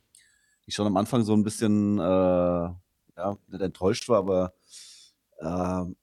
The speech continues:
hinter seiner Aussage damals, warum er sich nicht impfen lassen hat, die fand ich halt, äh, also das waren alles Sachen, die schon durch die, äh, ja, durch die Politik und auch durch die Virologen schon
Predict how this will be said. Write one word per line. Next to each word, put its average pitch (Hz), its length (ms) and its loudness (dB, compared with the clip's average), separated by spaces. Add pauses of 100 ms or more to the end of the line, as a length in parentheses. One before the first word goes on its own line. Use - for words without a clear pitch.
(160)
hinter 113 240 4
seiner 104 320 6
Aussage 123 480 2
damals, 113 460 -4
warum 104 200 -6
er 131 60 -6
sich 101 140 -14
nicht - 140 -20
impfen 95 260 -6
lassen 85 260 -4
hat, - 120 -14 (200)
die 85 80 -16
fand 85 220 -4
ich 87 120 -10
halt, 73 360 -2
äh, 58 520 -8 (680)
also 85 160 0
das 87 120 0
waren 98 120 6
alles 107 460 2
Sachen, 110 440 2
die 104 100 -4
schon 98 680 0
durch - 100 -20
die, 95 380 0
äh, 76 40 0
ja, 85 640 0
durch 92 160 -4
die 101 80 -12
Politik 101 420 -4
und 107 100 -4
auch 92 120 0
durch - 180 -16
die 95 480 -8
Virologen 101 520 4
schon 101 380 0